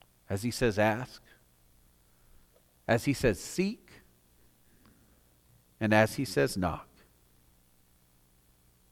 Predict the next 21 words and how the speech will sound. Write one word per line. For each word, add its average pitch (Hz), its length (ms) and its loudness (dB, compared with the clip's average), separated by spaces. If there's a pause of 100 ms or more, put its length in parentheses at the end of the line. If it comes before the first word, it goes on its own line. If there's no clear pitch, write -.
(240)
It's 107 200 2
only 139 240 4
when 135 200 4
we 135 140 2
do 110 220 -2
these 87 260 -6
things - 520 -8 (960)
that 104 80 0
we 117 140 4
will 127 200 4
re-, 113 180 -2 (200)
receive 160 520 0
the 135 80 0
blessings 143 500 6
from 107 220 -2
God 120 360 8
who - 120 -6
desires 117 600 6
to - 140 -4
do 151 240 4
good 85 420 -2